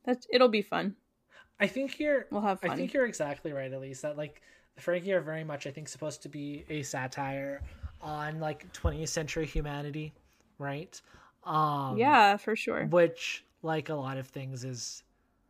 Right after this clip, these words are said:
Speaker 2: when it comes to sat-, like, a lot, like, a lot of things when it comes to satire are going to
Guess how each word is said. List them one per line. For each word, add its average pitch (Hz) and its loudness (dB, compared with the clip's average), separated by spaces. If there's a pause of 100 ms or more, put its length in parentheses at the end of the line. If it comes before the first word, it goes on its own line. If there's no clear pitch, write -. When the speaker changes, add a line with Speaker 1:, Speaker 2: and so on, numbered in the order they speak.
(960)
Speaker 2:
when 160 -4
it 151 -6
comes 143 -6
to 135 -6
sat-, 127 -6
like, 156 -2
a 175 4
lot, 175 6
like, 180 0
a 202 4
lot 214 8
of 240 4
things 214 0
when 170 0
it 165 -4
comes 160 -4
to 165 -4
satire 123 -4 (380)
are 147 0
going 135 -4
to 127 -8